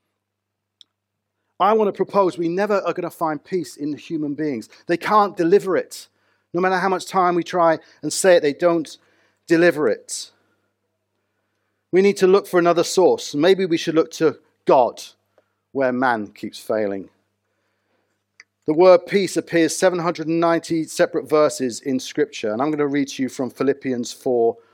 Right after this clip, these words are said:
four to nine, which says this, "Rejoice in the Lord always. Again, I say rejoice. Let your reasonableness or your gentleness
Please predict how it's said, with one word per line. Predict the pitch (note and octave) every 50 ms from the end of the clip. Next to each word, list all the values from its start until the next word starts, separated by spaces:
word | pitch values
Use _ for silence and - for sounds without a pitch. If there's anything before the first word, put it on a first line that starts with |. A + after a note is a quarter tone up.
| _ _ _ _
four | - - - B2+ A#2+ A2+
to | - C3+ A#2
nine, | A#2 A#2 A2+ G#2+ G#2 F#2+ F2+ - _ _ _ _ _ _ _ _
which | _ C#3+ D3 D3 -
says | - - D3+ C#3 - -
this, | - B2+ A2+ A2 - - - - - _ _ _ - - - -
"Rejoice | D#3+ E3 - F#3+ G#3+ A3 A3 G#3+ -
in | G#3
the | G#3 G3+
Lord | G3+ G3 G3 G3+ G3+
always. | G#3 G3 G3 G3+ G3+ - F3+
Again, | G3 F#3+ - - D#3+ - - G3 G3+ G#3
I | G3+ G3+ F#3+
say | - - G3 F#3 F3+
rejoice. | E3+ E3 - - F#3+ G#3 G3+ G#3 - -
Let | G3+ F#3 - -
your | F#3 F3+
reasonableness | F3 F3 A#3 C4+ C4+ B3 C#3+ F#3 E3+ D3+ D3 C3+ D3+ F#3 G3+ G3 -
or | E3+ D3+
your | D#3 D#3 D3
gentleness | - - A3+ A3+ A#3 G#3+ - F#3+ D#3+ D3 D3+ C#3+ - -